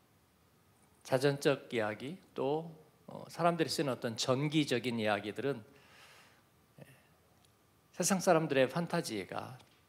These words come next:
기다리고 또 충족시켜주는 이야기들이 많습니다. 입지전적인 이야기, 감동적인 이야기, 또 역경을 이겨내고, 어, 불굴의 의지로 이 모든 것들을 극복한 이야기는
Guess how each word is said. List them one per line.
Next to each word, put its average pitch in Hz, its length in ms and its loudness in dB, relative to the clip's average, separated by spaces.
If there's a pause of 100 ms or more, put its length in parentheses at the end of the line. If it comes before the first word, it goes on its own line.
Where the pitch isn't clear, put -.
(920)
기다리고 117 640 0 (140)
또 98 220 -4
충족시켜주는 175 1040 0
이야기들이 101 400 -2
많습니다. - 600 -10 (1000)
입지전적인 135 720 2
이야기, - 400 -8 (100)
감동적인 135 640 -4
이야기, 101 460 -6 (880)
또 104 400 -4
역경을 143 480 2
이겨내고, 120 460 0 (600)
어, - 200 -20
불굴의 151 400 4
의지로 120 640 0
이 117 60 -6
모든 117 240 -2
것들을 113 360 -2
극복한 - 520 -8
이야기는 110 640 -4